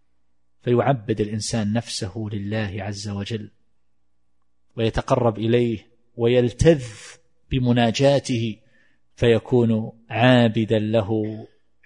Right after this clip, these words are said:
على الوجه الذي يرضي الله تبارك وتعالى. لا يكون عابدا لنفسه وهواه وشهوته، فإن الذي يعيش من أجل هذه الأمور يكون عبدا لها، كما قال النبي صلى الله عليه وسلم:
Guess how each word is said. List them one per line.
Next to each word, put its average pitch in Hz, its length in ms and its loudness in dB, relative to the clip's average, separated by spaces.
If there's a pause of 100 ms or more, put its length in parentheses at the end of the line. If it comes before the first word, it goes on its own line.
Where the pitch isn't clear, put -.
(140)
على 120 180 0
الوجه 113 300 2
الذي 107 280 -2
يرضي 110 260 -2
الله 104 340 -6 (440)
تبارك 117 460 0
وتعالى. 135 760 0 (280)
لا 143 200 6
يكون 139 520 4
عابدا 120 520 0
لنفسه 113 720 -2
وهواه 113 680 4 (300)
وشهوته، 131 840 4 (280)
فإن 123 280 0
الذي 110 340 2
يعيش 127 600 -2
من 110 220 2
أجل 110 320 -4
هذه 104 360 -4
الأمور 110 600 0 (380)
يكون 107 520 -2
عبدا 101 400 -6
لها، 98 440 -8 (600)
كما 131 200 2
قال 113 240 2
النبي 104 420 -2
صلى 101 220 -8
الله 101 320 -2
عليه 101 240 -4
وسلم: 123 460 -6